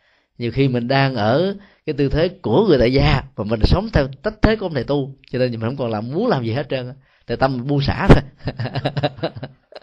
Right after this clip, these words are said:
Còn tệ hơn nữa là đang làm thầy tu mà tâm trở thành người tại gia thì <laughs> nguy hiểm vô cùng. <laughs> Do đó, nói tóm lại,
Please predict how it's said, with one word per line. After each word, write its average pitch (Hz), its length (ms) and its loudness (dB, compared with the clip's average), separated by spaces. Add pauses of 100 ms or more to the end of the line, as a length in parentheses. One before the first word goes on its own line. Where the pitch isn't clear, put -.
(1160)
Còn 117 200 -2
tệ 139 220 6
hơn 180 160 6
nữa 147 200 8
là 147 180 0
đang 160 200 2
làm 139 160 4
thầy 135 120 2
tu 165 220 6
mà 135 140 2
tâm 175 340 0
trở 156 80 6
thành 147 160 4
người 127 100 -2
tại 123 160 -4
gia 131 300 -2 (400)
thì - 180 8 (520)
<laughs> 143 180 -2
nguy 143 160 4
hiểm 127 240 2
vô 160 160 2
cùng. 127 280 -2
<laughs> - 20 -10 (2500)
Do 120 100 4
đó, 123 200 2 (340)
nói 147 140 -2
tóm 175 140 0
lại, 110 420 2